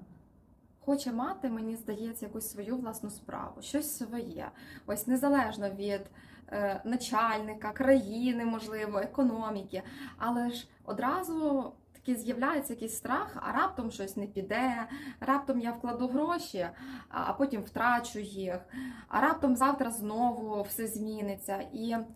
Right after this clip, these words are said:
знаєте, зараз особливо це відчуваємо ми, українці, які зараз живемо просто по всьому світу,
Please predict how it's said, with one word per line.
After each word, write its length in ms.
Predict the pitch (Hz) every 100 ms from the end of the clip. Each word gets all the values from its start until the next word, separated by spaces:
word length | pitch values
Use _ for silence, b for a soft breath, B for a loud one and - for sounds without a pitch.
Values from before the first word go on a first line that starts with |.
| B B
знаєте, 340 | 214 302 392 254
зараз 380 | 240 269 262 -
особливо 560 | 233 277 240 285 285 233
це 320 | - 240 220
відчуваємо 840 | 208 - 226 208 247 277 254 233 233
ми, 340 | 226 233 214
українці, 800 | 190 202 - 220 226 214 185 202
які 280 | 196 196 220
зараз 320 | 233 233 - 262 262 -
живемо 440 | 214 220 311 302
просто 380 | 269 262 269 -
по 100 | 202
всьому 380 | 202 269 277 262
світу, 460 | - 220 208 -